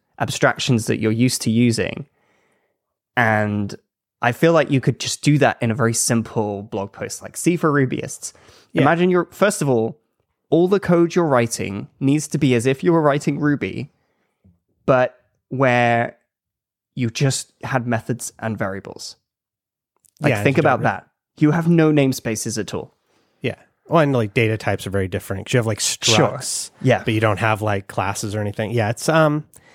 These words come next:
Speaker 2: yeah, it's interesting. That makes sense to me that if you were coming from a language where you knew all of those things,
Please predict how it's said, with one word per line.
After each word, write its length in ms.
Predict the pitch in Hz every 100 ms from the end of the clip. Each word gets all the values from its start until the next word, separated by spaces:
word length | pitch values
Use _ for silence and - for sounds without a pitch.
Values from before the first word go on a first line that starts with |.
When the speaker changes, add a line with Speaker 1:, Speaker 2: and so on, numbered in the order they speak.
| - _ - - _
Speaker 2:
yeah, 180 | 220 226
it's 160 | 196 -
interesting. 400 | 220 - - 143
That 140 | 165 226
makes 260 | 285 -
sense 320 | - 147 - -
to 80 | 170
me 320 | 170 175 - _ -
that 320 | 143 131 123 _ _ _ _ _ _ _
if 140 | 147 135
you 120 | 139
were 100 | 135
coming 340 | - 139 131
from 340 | 117 - 120 131
a 40 |
language 600 | 127 131 135 135 135 131 120
where 540 | 120 113 110 107 113 _ _ _ _ _ -
you 240 | 117 117
knew 180 | 117 117
all 160 | 123 127
of 100 | 120
those 200 | 131 -
things, 540 | 135 135 156 - -